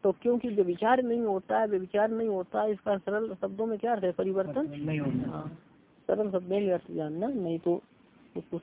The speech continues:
Speaker 1: साध्या भाववत वृत्ति तो घटाओ तो फिर टेढ़ा हो जाएगा, जरूरत नहीं है, क्योंकि उसमें कोई व्यभिचार नहीं होता है।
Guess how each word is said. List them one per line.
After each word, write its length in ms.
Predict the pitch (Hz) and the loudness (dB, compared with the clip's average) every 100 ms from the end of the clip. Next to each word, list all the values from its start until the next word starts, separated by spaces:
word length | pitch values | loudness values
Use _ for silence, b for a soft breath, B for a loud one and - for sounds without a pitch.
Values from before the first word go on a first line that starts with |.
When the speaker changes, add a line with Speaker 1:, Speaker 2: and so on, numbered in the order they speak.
| - | 0
Speaker 1:
साध्या 400 | 175 170 170 190 | 6 6 6 4
भाववत 380 | 175 175 185 185 | 6 6 6 4
वृत्ति 300 | 180 185 214 | 0 -4 -4
तो 160 | - 202 | -2 -2
घटाओ 340 | 170 180 180 | 0 4 4
तो 120 | 165 | 2
फिर 140 | 151 151 - | -4 -6 -4
टेढ़ा 200 | 165 170 | -4 0
हो 160 | 156 160 | 0 0
जाएगा, 300 | 160 165 160 | -2 0 -2
जरूरत 340 | 156 156 - | -2 -4 -4
नहीं 160 | 127 143 | -6 -8
है, 120 | 151 | 0
क्योंकि 260 | - 196 202 | 6 6 6
उसमें 300 | 190 - 196 | 4 4 2
कोई 160 | 190 185 | 6 6
व्यभिचार 480 | 180 165 147 175 294 - _ - | 8 4 6 4 4 -4 _ -6
नहीं 200 | 160 202 | 0 0
होता 280 | 185 127 - | 0 -2 -6
है। 220 | - 226 | -6 -8